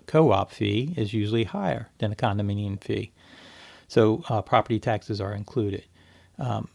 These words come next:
most of the condominiums also include, and you have to ask about this too, but they'll also include all of the utilities because, again, you're buying a building,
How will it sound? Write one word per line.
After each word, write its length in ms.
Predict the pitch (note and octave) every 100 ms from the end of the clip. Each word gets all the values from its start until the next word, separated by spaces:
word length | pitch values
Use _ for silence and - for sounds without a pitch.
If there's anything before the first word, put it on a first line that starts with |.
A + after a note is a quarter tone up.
| _
most 340 | B2 B2 D3 D#3
of 60 |
the 80 | C3+
condominiums 800 | D3+ C3 C3 B2+ C3 C3 B2 A#2+ -
also 420 | B2+ D#3+ - E3+ C3+
include, 800 | A#2 A2+ - A2 G2+ G#2 D#3 - _ _ -
and 100 | A#2
you 80 | G#2
have 120 | G#2
to 140 | - G#2+
ask 300 | G2+ G2+ -
about 240 | G2 G2
this 180 | G#2 -
too, 460 | - E3 C#3+ D3+ E3+ _ _ -
but 140 | A#2
they'll 400 | A#2 G#2+ G#2+ D3
also 320 | B2 G#2+ A#2+ G#2
include 420 | G#2 - G#2 G2+
all 240 | F#2+ G2
of 120 | G2
the 100 | -
utilities 880 | G#2 G#2 - F3 E3 A2+ G2 G2+ - _ _ _ _ _ _
because, 240 | - A2+ G#2+
again, 220 | G#2+ G2
you're 120 | G2
buying 340 | G2 F#2+ G2 G2
a 40 |
building, 560 | G2+ A#2 C3 C3 B2+